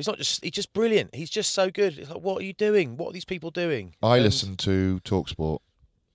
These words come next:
Speaker 2: That's probably the only thing I listen to now. And a bit of Kistery
Speaker 1: Oh,
Speaker 2: when I'm,
Speaker 1: Kistery,
Speaker 2: when I'm
Speaker 1: yeah, yeah, yeah.
Speaker 2: in the mood. But every morning, it'd be TalkSport, Alan Brazil show, mostly.
Speaker 1: Mm.
Speaker 2: Um, Jamie O'Hara was on today. I quite like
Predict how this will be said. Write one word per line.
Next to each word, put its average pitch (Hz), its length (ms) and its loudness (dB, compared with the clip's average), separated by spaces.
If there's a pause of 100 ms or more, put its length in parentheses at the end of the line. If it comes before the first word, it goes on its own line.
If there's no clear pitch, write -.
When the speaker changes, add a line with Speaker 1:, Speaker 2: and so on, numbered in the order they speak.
(200)
Speaker 2:
That's - 100 -14
probably 101 200 0
the 104 80 6
only 98 160 4
thing 90 140 0
I 90 40 2
listen 92 240 -2
to 85 120 -8
now. 78 280 -6 (460)
And 104 100 -2
a 98 40 -2
bit 98 100 0
of 101 80 -4
Kistery 90 580 -2 (400)
Speaker 1:
Oh, 95 60 -4
Speaker 2:
when 98 80 2
I'm, 95 80 0
Speaker 1:
Kistery, 85 160 -6
Speaker 2:
when 101 120 2
I'm 95 60 0
Speaker 1:
yeah, 73 80 -4
yeah, 67 120 -8 (100)
yeah. 62 80 -14 (100)
Speaker 2:
in 101 80 -6
the 95 60 -2
mood. 87 340 0
But 95 240 4 (380)
every 113 260 6
morning, 92 560 2
it'd 85 100 -20
be 92 100 -6
TalkSport, 82 680 -2
Alan 92 200 -2
Brazil 85 280 -2
show, 80 300 -4 (600)
mostly. 85 440 -4 (520)
Speaker 1:
Mm. 87 400 -14 (280)
Speaker 2:
Um, 87 200 -4
Jamie 98 260 2
O'Hara 92 400 4
was 87 120 -2
on 90 120 -2
today. 92 360 2
I 95 80 2
quite 95 300 0
like 90 200 0